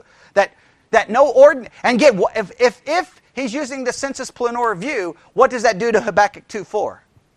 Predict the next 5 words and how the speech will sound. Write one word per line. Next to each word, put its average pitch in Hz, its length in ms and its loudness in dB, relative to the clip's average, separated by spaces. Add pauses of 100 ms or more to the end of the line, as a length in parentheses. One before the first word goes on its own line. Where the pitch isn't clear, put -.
(1000)
Destroys 254 500 -4
perspicuity 196 760 -8
of 180 100 -8
the 202 60 -18
Scriptures. - 500 -20